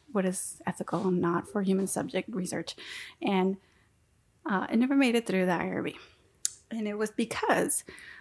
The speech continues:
um, the theory was if you drink so many bottles or so many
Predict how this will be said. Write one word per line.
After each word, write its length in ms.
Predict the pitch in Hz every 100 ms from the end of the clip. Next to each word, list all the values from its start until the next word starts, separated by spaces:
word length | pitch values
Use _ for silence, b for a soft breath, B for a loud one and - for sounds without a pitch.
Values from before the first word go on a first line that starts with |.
| B 196
um, 340 | 196 196 196 B B _
the 120 | 208
theory 360 | 196 220 208 208
was 460 | 170 175 214 196 214
if 200 | 190 196
you 140 | 190
drink 260 | - 185 180
so 140 | 196
many 280 | 196 196 190
bottles 680 | 190 185 190 190 196 - -
or 200 | 175 180
so 160 | -
many 280 | 247 226 226